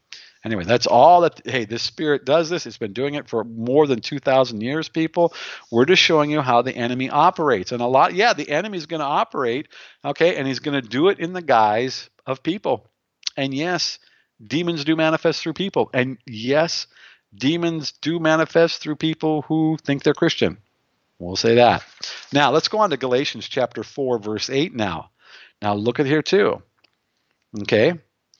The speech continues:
Galatians chapter four, verse eight. It's another deliverance verse here. It says, "Howbeit at that time, not knowing God,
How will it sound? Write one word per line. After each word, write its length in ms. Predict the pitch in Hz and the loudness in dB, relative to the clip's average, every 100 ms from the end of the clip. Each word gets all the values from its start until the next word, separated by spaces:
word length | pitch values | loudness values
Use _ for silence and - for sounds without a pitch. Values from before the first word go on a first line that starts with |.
| - _ _ _ _ - | -20 _ _ _ _ 2
Galatians 480 | 156 190 - 185 | 6 6 4 -2
chapter 360 | - 180 170 160 | 0 2 2 0
four, 360 | - - 151 143 | -8 -6 -4 -4
verse 340 | 131 131 - | -6 -6 -6
eight. 240 | 127 98 | -4 -6
It's 140 | 87 - | -8 -10
another 240 | 107 143 | -6 -4
deliverance 480 | 143 143 143 131 107 | -2 -2 -2 -2 -6
verse 280 | 104 101 - | -4 -4 -2
here. 160 | 113 | -2
It 100 | 117 | -2
says, 140 | 117 110 | -2 -2
"Howbeit 640 | - 143 123 135 240 247 - | 4 4 4 -4 -2 0 0
at 240 | 156 - | -2 2
that 320 | 147 185 - | 2 2 -2
time, 420 | 170 151 98 98 110 _ _ _ _ | 0 0 0 -6 -14 _ _ _ _
not 520 | 123 135 143 190 240 - | -12 -2 2 2 2 -4
knowing 640 | 170 185 185 185 175 139 | -10 -6 -4 -6 -8 -12
God, 600 | 101 170 175 87 85 131 | -2 2 2 0 -8 -16